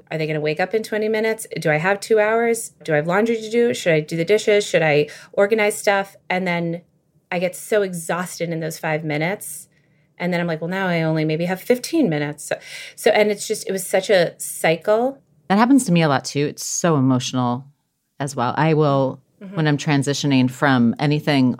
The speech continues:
Speaker 2: work or parenting related to none of the above, it's like, "I'm just gonna take five minutes. I just need five minutes."
Speaker 1: Mm-hmm.
Speaker 2: It's always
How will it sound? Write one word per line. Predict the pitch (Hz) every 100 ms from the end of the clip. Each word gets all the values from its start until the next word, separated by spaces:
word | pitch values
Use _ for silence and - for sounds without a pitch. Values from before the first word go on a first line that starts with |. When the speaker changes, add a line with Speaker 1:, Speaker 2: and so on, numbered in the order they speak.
| -
Speaker 2:
work | 131 151 175 -
or | 139
parenting | 127 143 131 151 - 123 123 131 - -
related | 139 123 120 117 110 127 _ _ - -
to | 143 117 113 139 - _ _ _ _
none | 156 135
of | 131
the | 143
above, | 135 127 131 190 214 _ -
it's | -
like, | 165
"I'm | 165 190
just | 202
gonna | 190
take | 180 170
five | 151
minutes. | 147 120 113 - - _ _ _ _ _ _ -
I |
just | 175 180
need | 165
five | 151 147
minutes." | 131 127 - -
Speaker 1:
Mm-hmm. | 175 165 156 156
Speaker 2:
It's | 156 _ -
always | 156 165 151 131 131 - -